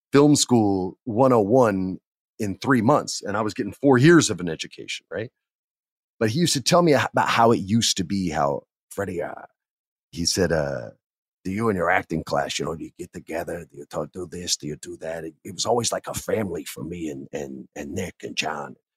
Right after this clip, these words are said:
he's talking about these legends. And I had to look him in the face and just be like, "Nah, man, it's,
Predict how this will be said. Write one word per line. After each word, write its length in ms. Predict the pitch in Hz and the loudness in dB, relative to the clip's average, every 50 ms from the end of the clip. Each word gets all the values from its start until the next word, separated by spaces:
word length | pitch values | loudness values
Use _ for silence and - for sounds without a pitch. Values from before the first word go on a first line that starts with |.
| _ _ _ | _ _ _
he's 100 | - - | -6 -4
talking 300 | - - 110 95 - 92 | 0 0 0 0 0 -2
about 220 | 80 73 78 73 - | -2 0 -2 -2 -4
these 180 | 73 69 - | -8 -10 -4
legends. 460 | 80 82 85 76 69 65 50 - - - - | -2 -2 -2 -2 -6 -10 -10 -12 -12 -10 -8
And 80 | 78 90 | -4 -2
I 80 | 98 | 2
had 140 | 104 117 117 101 | 2 2 2 2
to 60 | 107 | 2
look 180 | 107 123 - | 0 0 2
him 80 | - 127 | 2 2
in 80 | 113 107 | 2 2
the 80 | 92 | 0
face 360 | - - 110 120 123 - - | -2 -2 -2 -2 -2 -2 -4
and 160 | - 76 78 71 | -6 -8 -8 -8
just 180 | 73 - - | -8 -8 -6
be 100 | 85 82 | -6 -4
like, 200 | 82 80 73 73 - | -2 -2 -4 -4 -6
"Nah, 280 | 73 82 107 117 92 69 | -2 0 0 0 0 -2
man, 360 | 69 71 69 87 101 95 82 | -4 -4 -4 -2 -2 -4 -4
it's, 300 | 76 - - - - | -6 -6 -6 -6 -6